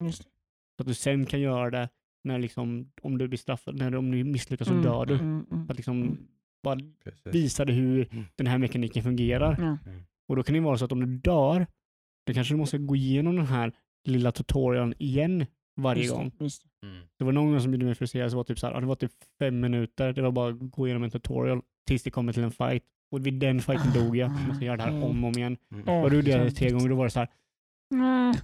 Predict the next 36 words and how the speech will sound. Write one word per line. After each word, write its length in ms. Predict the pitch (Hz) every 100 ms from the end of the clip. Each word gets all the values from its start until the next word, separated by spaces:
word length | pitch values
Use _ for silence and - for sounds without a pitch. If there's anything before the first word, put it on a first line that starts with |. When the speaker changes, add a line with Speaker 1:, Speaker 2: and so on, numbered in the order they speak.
| -
Speaker 1:
mm. 220 | 214 214 240 -
Speaker 2:
det 200 | 208 196
är 20 |
ju 40 | 165
inte 120 | 160
riktigt 180 | 156 151
det 60 | 135
här 320 | 135 147 139
jag 80 | 139
vill 120 | 135
ha 220 | 131 131
av 60 | 127 127
Speaker 1:
Mm, 140 | 123
Speaker 2:
att 100 | 123
Speaker 1:
mm. 260 | 156 160 160 _
Speaker 2:
det 80 | -
ska 140 | 127 135
Speaker 3:
Nej. 60 |
Speaker 2:
vara 100 | 127
svårt 420 | 127 - 135 131 -
sådär. 180 | 131
Speaker 1:
Mm. 240 | 151 143 - -
Speaker 3:
Nej. 180 | 101
Speaker 2:
Men 360 | 139 151 151 160
det, 80 | 165
det 140 | 185
är 220 | 196 185 170 - _ - - _ -
bara, 180 | 190
och 120 | 151 165
de 120 | 156
här 160 | 165
grejerna 220 | 185 180 131
har 100 | 127
bara 280 | 127 117
hänt 360 | - 120 120 113
typ 100 | 120